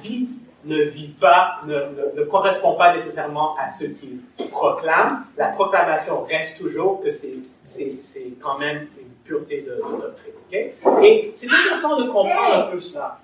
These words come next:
Pourquoi ? Parce que la lumière que lui, il a est beaucoup plus élevée que la lumière que Noé avait. Et on parle de, et, et c'est important de voir ça, la réconciliation que Dieu veut faire avec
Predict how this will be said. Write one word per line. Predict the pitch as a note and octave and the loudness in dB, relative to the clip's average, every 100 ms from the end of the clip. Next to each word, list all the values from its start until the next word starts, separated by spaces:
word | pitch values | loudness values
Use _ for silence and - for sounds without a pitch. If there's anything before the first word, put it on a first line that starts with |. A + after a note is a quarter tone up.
| - - - _ | -20 -20 -20 _
Pourquoi ? | F#3+ G3 G#3 - | -8 2 4 6
Parce | G3+ - | 4 4
que | |
la | G#3+ G3 | 6 6
lumière | G3+ G#3 G3+ - - D4+ | 4 0 2 2 2 0
que | - | -2
lui, | F3+ - A3+ B3+ | 0 0 2 4
il | C4+ F4+ E4 | 6 6 4
a | - D#4+ D#4 D#4+ D#4 D4+ - - _ _ _ _ _ E3 | 2 2 0 -4 -6 -8 -14 -20 _ _ _ _ _ -8
est | D#3+ - | -8 -6
beaucoup | A#3 C#4+ C#4+ C#4 | -6 -6 -6 -10
plus | G#3+ F#3+ E3+ | -10 -10 -6
élevée | D3+ - D3+ F#3 - - | -6 -8 -8 -6 -6 -10
que | F3 | 0
la | D#3 | 0
lumière | D3 D3+ D3+ | 0 -6 -10
que | D3 | -10
Noé | C3 B2+ B2+ B2+ | -12 -12 -14 -16
avait. | B2 - - _ _ B2 - - - - D#3 | -18 -20 -20 _ _ -20 -20 -20 -20 -14 -4
Et | |
on | E3 - | -2 4
parle | A#3+ C4 - | 6 6 4
de, | F3 E3+ - - _ _ | 0 -2 -6 -16 _ _
et, | F#4+ - _ F#3+ | -18 -16 _ -8
et | |
c'est | F3+ G3+ C4+ | -6 -6 -6
important | C4 B3 A3 | -6 -2 0
de | F#3 - | 0 2
voir | G#3 - | 2 2
ça, | - - - | 0 -4 -6
la | G#3 | -8
réconciliation | - - E4+ - C4+ A#3+ B3+ A3+ A3 G3+ - - - | -8 -10 -10 -4 -4 -4 -10 -2 -2 -2 -4 -6 -6
que | |
Dieu | C3+ - F3 F3+ F3+ - _ - - | -10 -6 -4 -4 -8 -16 _ -16 -10
veut | F3 F#3 - | -6 -6 -4
faire | E3+ D3 - - | -2 -2 -6 -12
avec | C3 B2 | -14 -18